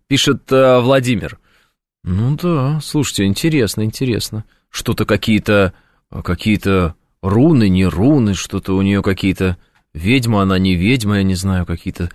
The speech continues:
сапоги у неё кожаные с металлическими вставками. Какой-то макияж такой яркий. Ничего себе,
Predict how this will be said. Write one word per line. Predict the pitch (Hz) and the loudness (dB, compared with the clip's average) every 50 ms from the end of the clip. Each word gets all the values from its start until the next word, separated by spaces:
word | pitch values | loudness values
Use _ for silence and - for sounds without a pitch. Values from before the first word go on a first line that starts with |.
| _ _ - | _ _ -12
сапоги | - - - 101 - - 98 92 87 78 85 87 90 107 135 151 | -8 -6 -6 -4 -2 0 0 0 0 -2 -4 -6 -4 0 2 2
у | 143 123 | 4 2
неё | 110 104 104 101 98 92 92 95 101 _ _ _ _ _ _ _ _ _ _ _ _ _ _ _ _ _ _ _ - - - | 2 2 2 2 2 0 0 -2 -6 _ _ _ _ _ _ _ _ _ _ _ _ _ _ _ _ _ _ _ -16 -16 -16
кожаные | - - - 113 107 101 87 82 98 92 90 85 82 82 | -10 -2 0 2 2 2 2 2 0 0 2 2 0 0
с | - - | -2 -2
металлическими | - 95 92 - 101 98 95 92 - - - - - - 90 90 | -2 -2 0 0 0 2 2 2 0 -2 -6 -8 -6 -4 -2 -2
вставками. | 90 - - - - - 87 80 - - - 82 78 73 71 71 69 - _ _ _ _ _ _ _ _ _ _ | -2 -2 -6 -8 -4 -2 0 0 -2 -4 -6 -6 -4 -4 -4 -4 -6 -8 _ _ _ _ _ _ _ _ _ _
Какой-то | _ - 85 - 90 | _ -12 -6 -2 0
макияж | 87 90 85 - - 87 78 80 92 95 113 120 117 - | 0 0 0 0 -2 -2 0 2 2 4 4 2 2 -2
такой | - 107 - - 104 95 92 | -4 -4 -4 0 0 0 0
яркий. | 90 90 101 98 92 85 - - - 90 82 - - _ _ _ _ _ _ _ _ _ _ - | 2 2 2 2 2 0 -2 -4 -4 -6 -6 -6 -10 _ _ _ _ _ _ _ _ _ _ -4
Ничего | 90 90 98 110 101 - - 92 82 80 90 123 156 | 0 2 2 2 2 0 0 -2 -2 -2 0 0 0
себе, | 160 - - 135 113 113 104 | 0 0 -2 -2 -2 -2 -2